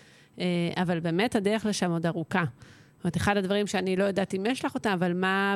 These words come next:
בין, אה, באיזה מקצועות בעצם הנשים הם, אה, אה, יותר משכילות? האם יש מקצועות, כמו שאנחנו יודעים, שאין שם כל כך נשים, מקצועות טכנולוגיים, אה, וזה עדיין יותר במקצועות הומניים,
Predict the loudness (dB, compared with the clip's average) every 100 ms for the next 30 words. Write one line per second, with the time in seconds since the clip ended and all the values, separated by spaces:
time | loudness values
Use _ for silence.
0 | 0 0 0 -2 0 0 0 -2 -6 -8
1 | -2 0 0 0 -2 -4 -4 -2 -2 0
2 | -2 -2 -4 -2 -2 -2 -2 -2 -2 -2
3 | -4 -8 -16 -20 -10 -4 0 0 0 -2
4 | -2 -4 -2 -2 0 -2 -8 -20 -20 -6
5 | -2 -2 -2 -6 -8 -4 -2 -2 -2 -2
6 | 0 0 0 0 0 -4 -6 -10 -2 -2
7 | 0 -2 -2 -2 -2 -2 -2 -2 -2 -4
8 | -6 -4 -2 -2 -4 -2 0 0 0 0
9 | 0 -4 -12 -20 -20 -12 -4 0 0 0
10 | 0 0 0 -2 -2 -2 0 0 0 -2
11 | -2 -4 -4 -6 -4 -4 -2 0 0 0
12 | 0 0 -2